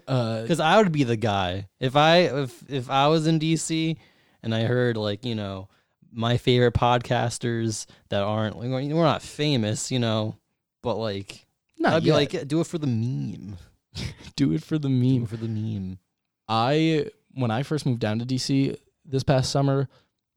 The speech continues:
Speaker 1: Abby and I went to go see my favorite podcast live. So I am that guy. <laughs> So
Speaker 2: There you go.
Speaker 1: yeah, come see us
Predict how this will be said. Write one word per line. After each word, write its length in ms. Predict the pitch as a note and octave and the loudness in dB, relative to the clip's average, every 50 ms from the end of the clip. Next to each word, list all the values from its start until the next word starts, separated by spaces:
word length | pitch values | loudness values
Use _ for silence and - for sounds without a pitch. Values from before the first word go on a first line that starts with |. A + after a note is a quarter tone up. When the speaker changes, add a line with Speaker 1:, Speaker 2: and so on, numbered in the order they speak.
| _ _ _ _ _ _ _ _ _ _ _ _ _ - | _ _ _ _ _ _ _ _ _ _ _ _ _ -4
Speaker 1:
Abby 320 | - A#2 A#2 A#2+ A#2 B2+ B2+ | -2 0 0 2 2 2 2
and 100 | B2+ B2+ | 2 4
I 280 | A#2+ A#2+ A#2+ A#2+ A#2 - | 2 2 2 0 0 -2
went 380 | - G#2 G2+ G#2 G#2+ G#2 - | -4 -6 -4 -4 -4 -4 -4
to 80 | - A#2 | -6 -4
go 120 | G#2 G#2+ | -4 -4
see 220 | G#2 - - F#2+ G#2 | -4 -4 -4 -4 -4
my 160 | G#2 G2+ G2+ | -4 -4 -4
favorite 340 | G#2+ - G#2+ G2+ G#2+ - - | -2 -2 -2 -2 -2 -4 -4
podcast 560 | - G2 G2 - - - F#2+ - - - - | -6 -6 -6 -6 -6 -6 -6 -4 -4 -4 -4
live. 520 | G#2+ - - - - - G#2 A2 - - - | -4 -4 -4 -6 -6 -6 -6 -8 -10 -14 -12
So 600 | - - - - - G#2 G2+ F#2 G2 G2+ G#2+ - _ _ _ - - | -8 -6 -2 0 0 0 0 0 -2 -4 -4 -8 _ _ _ -6 -2
I 120 | B2+ B2 | -2 0
am 200 | A2+ G#2+ G#2+ G#2 | 0 -2 -4 -6
that 220 | G2 E2+ D#2+ G#2 | -8 -10 -12 -12
guy. 380 | - - - C2+ - - G#2+ - _ | -14 -16 -16 -14 -12 -12 -14 -14 _
<laughs> 60 | _ _ _ _ _ _ _ _ _ _ _ _ _ - | _ _ _ _ _ _ _ _ _ _ _ _ _ -12
So 680 | - - - - - D#3+ C#3+ C3+ E3 D#3 C#3 C#3+ B2 B2+ - | -8 -6 -4 -2 0 2 2 4 4 4 4 4 2 0 0
Speaker 2:
There 120 | A2 A2 | 0 2
you 180 | A2+ A2+ A2 G#2 | 2 2 2 2
go. 300 | G#2+ G#2 G2 F#2 F2+ F2 - | 0 0 0 -2 -4 -6 -4
Speaker 1:
yeah, 340 | - C#3+ C#3 A2+ G#2 - C3 - - - _ _ _ _ _ | -2 0 0 0 -2 -4 -8 -12 -14 -20 _ _ _ _ _
come 180 | - G3 G3 G#3 | 0 2 2 2
see 260 | - - G#3+ G3 F3+ | 2 0 0 2 2
us 240 | E3+ F3 E3+ - | 2 2 0 -4